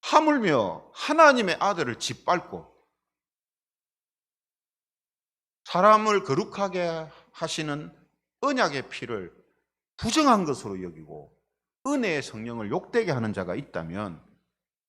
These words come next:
그가 받을 형벌은 얼마나 더 무게-, 무겁겠느냐, 이렇게 말씀하는 거죠. 그러니까 성부, 성자, 성령 하나님과 그분들이 하시는 사역과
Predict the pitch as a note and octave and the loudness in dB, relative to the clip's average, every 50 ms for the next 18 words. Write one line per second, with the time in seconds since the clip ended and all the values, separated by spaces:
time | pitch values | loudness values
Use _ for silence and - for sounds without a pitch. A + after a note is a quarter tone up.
0 | _ - - B3+ C4+ B3 F#3+ - C#3 C3+ A#2+ C3 B2+ G#2+ F#2 F2 D#2+ - - - | _ -10 -8 -2 0 0 2 2 0 0 0 -2 -4 -4 -6 -10 -12 -16 -16 -14
1 | A3+ A#3 B3 A2 G#2 F#2 F#2+ G2+ B2 C3 E2+ D#2+ D#2 _ D#2 E2 F#2+ G#2+ A#2 B2 | -12 -10 -10 -10 -10 -12 -12 -12 -14 -14 -16 -18 -20 _ -20 -18 -12 -8 -4 -4
2 | C3 D3 F3+ A3 C4 C#4+ C4+ - G#3+ G#3+ F#3+ B2+ F#2+ F2+ C3+ D3 - _ _ _ | -2 -2 -2 -4 -4 -6 -4 -4 -4 -4 -4 -8 -10 -10 -12 -14 -16 _ _ _
3 | _ - G#2+ G2+ F#2+ G2 C#3 - - - - F#3 G3+ G#3+ A3 G#3 E3+ G#2+ F#2+ G#2+ | _ -16 -14 -12 -10 -10 -12 -12 -12 -16 -16 -16 -16 -16 -16 -14 -14 -14 -14 -14
4 | A2+ C3 - - - F2+ F2+ G#2 - - _ _ _ _ _ - - - - - | -16 -18 -20 -18 -18 -18 -16 -16 -18 -20 _ _ _ _ _ -20 -18 -18 -18 -16
5 | G#2+ F#2 E2+ F#2 F2+ E2 C#2 - _ - _ _ _ _ _ _ _ _ _ _ | -16 -16 -16 -16 -18 -20 -20 -20 _ -20 _ _ _ _ _ _ _ _ _ _
6 | _ _ _ _ _ _ _ - _ _ _ - G#3+ G#3+ G3+ F#3+ D3 A2+ - - | _ _ _ _ _ _ _ -20 _ _ _ -10 -2 2 2 2 2 0 -6 -12
7 | - - D3 D3 D3 D3 F3+ F3+ F3 F3 F3 E3 E3 - C3 C3+ D3 D3 E3 D#3 | -12 -10 -8 -8 -4 -2 0 0 2 2 0 -2 -4 -8 -10 -10 -8 -4 -4 -4
8 | D#3 D#3 - - A#2+ B2+ D3 E3+ F3+ F#3 F#3 F#3 - - _ _ _ _ - A#3 | -4 -4 -6 -10 -10 -8 -8 -8 -8 -10 -12 -14 -16 -20 _ _ _ _ -8 -4
9 | A#3 A3 G3+ F#3 F3 D#3+ D3+ C#3+ C#3+ C#3+ D#3 E3 G3+ - - _ _ _ _ _ | -2 -2 -2 -2 -4 -8 -8 -6 -6 -6 -6 -8 -12 -18 -20 _ _ _ _ _
10 | _ _ _ - - A3 G3 G#3+ A3 G#3+ G3 F#3+ F3+ E3+ D#3 C3+ E3+ E3+ D#3+ - | _ _ _ -4 -4 -2 -2 -2 -4 -4 -4 -6 -6 -6 -8 -8 -10 -10 -12 -12
11 | - D#3+ D#3 D3+ C#3+ - - F#3 F#3 E3+ D#3+ D3 - - _ - C#3+ D3 D3+ D#3+ | -10 -8 -8 -8 -10 -8 -6 -4 -4 -4 -6 -8 -12 -18 _ -6 -4 -4 -4 -6
12 | E3+ F3+ - _ | -10 -14 -20 _